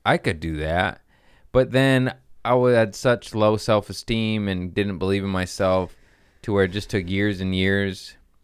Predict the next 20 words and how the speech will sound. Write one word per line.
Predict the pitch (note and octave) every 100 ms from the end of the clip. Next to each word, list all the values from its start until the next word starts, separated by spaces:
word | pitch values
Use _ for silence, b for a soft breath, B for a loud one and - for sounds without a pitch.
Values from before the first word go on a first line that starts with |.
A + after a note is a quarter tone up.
| _ _ _ _ - - _ _ _
And, | G2+ F#2+ F#2 F2+
uh, | F2+ F2 E2+ D#2 F2+ - - _ _ _ _ _ -
and, | G#2
like, | G2+ G2
people, | B2 A#2 - -
like, | G2+ G2+ G#2+
y-, | - -
I, | -
no | B2 D3
one | F#3 F3 D3+
was | C3 A2
in | A2+
entertainment. | G#2+ G2+ F2+ C3 G2 E2 -
Like, | F2 E2
I | F2+
had | F2+ F#2
no | F2 G2 G2
idea | F#2 F2+ F2+ F2+ E2 D2+ - - _ -
how, | G2+ F#2+ -
n-, | - G#2+